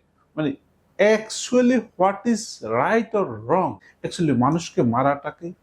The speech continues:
ঠিক কি ঠিক না, এটাও তোমাকে ঠিক করে রাখতে হবে। তা না হলে তোমার মনে হবে যে, যে আমি খুব ভালো কাজ করতেছি, actually এটা সারা পৃথিবীর জন্য, মানবতার জন্য, অথবা পৃথিবীতে মানুষের এক্সিস্টিং অস্তিত্বের জন্য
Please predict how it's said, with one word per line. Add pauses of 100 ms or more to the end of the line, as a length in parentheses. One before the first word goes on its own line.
(300)
ঠিক (100)
কি
ঠিক
না, (280)
এটাও
তোমাকে
ঠিক
করে
রাখতে
হবে। (240)
তা
না
হলে (140)
তোমার
মনে
হবে
যে,
যে
আমি
খুব
ভালো
কাজ
করতেছি, (320)
actually
এটা
সারা
পৃথিবীর
জন্য, (280)
মানবতার
জন্য, (240)
অথবা (260)
পৃথিবীতে
মানুষের (600)
এক্সিস্টিং
অস্তিত্বের
জন্য